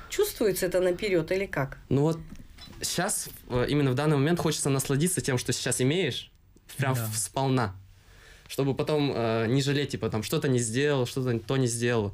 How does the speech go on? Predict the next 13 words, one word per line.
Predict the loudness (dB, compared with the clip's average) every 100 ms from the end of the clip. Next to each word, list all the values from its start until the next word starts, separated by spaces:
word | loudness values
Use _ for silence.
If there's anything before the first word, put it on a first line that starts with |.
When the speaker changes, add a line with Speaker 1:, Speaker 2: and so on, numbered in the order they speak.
| -8
Speaker 2:
А | -8
чтобы | -4 0 2
вот | 2 -2 -18 -20 -16
в | -8
школе | -2 2 4
был, | 4 2 -2 -8
всё | -6
хорошо | 0 0 2
отучился, | 0 0 0 -2 -2
всё | 2
нравится | 2 2 0 0
мне | -2
там. | -4